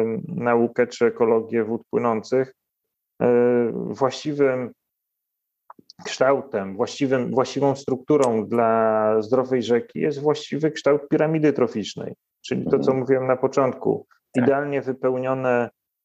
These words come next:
Speaker 1: mm, ilościowo poziomy troficzne, których nie jest ani za dużo, ani za mało, które się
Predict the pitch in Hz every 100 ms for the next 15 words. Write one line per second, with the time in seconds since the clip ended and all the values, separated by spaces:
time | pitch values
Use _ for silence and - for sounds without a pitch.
0 | - 117 113 - 131 135 127 - 135 127
1 | 113 120 - 127 135 127 127 127 123 127
2 | - 123 131 147 - _ - 143 135 135
3 | 135 120 127 143 135 135 131 139 143 139
4 | 139 139 135 139 139 123 98 - - _
5 | - 123 123 131 120 117